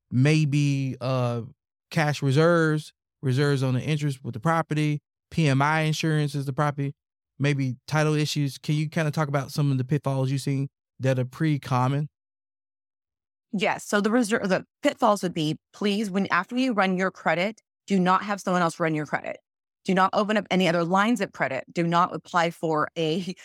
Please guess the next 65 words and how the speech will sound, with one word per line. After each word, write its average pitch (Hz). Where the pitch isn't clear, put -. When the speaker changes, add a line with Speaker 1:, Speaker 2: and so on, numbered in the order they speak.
Speaker 2:
<laughs> -
car. 202
Do 165
not 170
apply 170
for -
any 170
new 175
credit 175
cards. 127
I 170
get 170
it 196
when 196
you 180
want 160
to -
go 170
ahead 165
and 160
you 156
get -
pre-qualified, 180
you're 175
gonna 190
go 180
ahead 190
and 175
move 175
into 170
that 170
brand 170
new 165
home. 165
But 185
then 202
you 190
wanna 180
go 175
ahead 175
and 165
you 160
wanna 160
sell 180
that 170
home 180
with 156
new 165
furniture. 165
You 147
go 180
to 170
a 160
furniture 175
store 165
and 170
you 190
wanna 190
go 180
and 151
apply 156
for 156
a 139
credit 170
card. 196